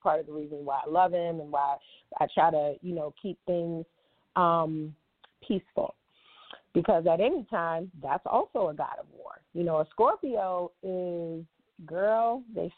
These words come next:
sting. That's what they do. They, they wait, they lie in wait,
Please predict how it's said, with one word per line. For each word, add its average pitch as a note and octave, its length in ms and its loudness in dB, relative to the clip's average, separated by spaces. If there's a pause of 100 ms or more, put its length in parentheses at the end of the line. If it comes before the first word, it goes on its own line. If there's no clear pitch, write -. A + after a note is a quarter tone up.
sting. F#3 420 0
That's D#3 180 -2
what D#3+ 140 -8
they E3+ 100 4
do. F3+ 420 4
They, D3+ 320 4
they D#3 200 6
wait, D3+ 500 2
they C#3 140 2
lie C#3+ 280 4
in E3+ 200 -2
wait, F#3 340 2